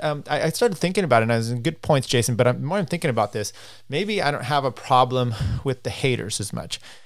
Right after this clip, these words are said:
And the reason being is, um, there's a lot of people out there on both sides of the spectrum.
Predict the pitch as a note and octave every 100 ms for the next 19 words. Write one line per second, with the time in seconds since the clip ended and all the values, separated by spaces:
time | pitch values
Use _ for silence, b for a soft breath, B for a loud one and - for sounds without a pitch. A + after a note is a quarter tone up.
0 | B - B2+ B2+ D#3 G3+ F3+ A#2+ C3+ E3
1 | C3 A#2 G#2 A#2 A#2 A#2 A2+ G#2 - -
2 | A#2 A2 A#2+ C#3 D3+ C3 C#3 - C3 A#2+
3 | G#2+ - G#2+ G#2+ G2 A2+ A2 - A#2 G#2
4 | F#2 - - B2+ - A#2+ A2+